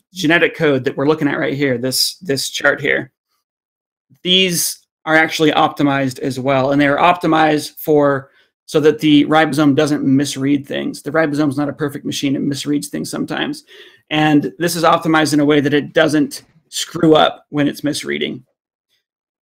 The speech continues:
This is a complicated communication system, and we need an explanation as to how it arose.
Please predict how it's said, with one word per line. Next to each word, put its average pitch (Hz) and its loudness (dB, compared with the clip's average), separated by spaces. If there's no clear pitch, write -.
This 185 2
is 175 -2
a 165 2
complicated 160 -2
communication 147 -2
system, 139 -8
and 147 -2
we 160 0
need 180 -2
an 160 -2
explanation 156 -2
as 143 -4
to 151 -4
how 147 -2
it 151 -4
arose. 131 -2